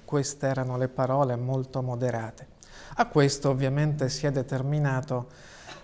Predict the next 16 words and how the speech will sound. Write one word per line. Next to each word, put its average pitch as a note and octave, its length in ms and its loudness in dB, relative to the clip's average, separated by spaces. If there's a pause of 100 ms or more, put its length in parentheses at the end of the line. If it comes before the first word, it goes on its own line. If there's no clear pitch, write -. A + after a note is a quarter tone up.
(120)
qualche, C#3+ 920 6
eh, D3 200 0
scambio, D3+ 800 8
qualche C#3 400 6
discrasia C#3+ 1160 4
sui C#3+ 560 -2
social C#3 640 2
network B2+ 960 0
che C#3+ 160 2
ovviamente C#3 1080 4 (300)
ho C#3 160 4
preso D3+ 460 4
con D3+ 280 2
la C#3+ 100 6
leggerezza C#3+ 1120 6
dovuta, E3 680 4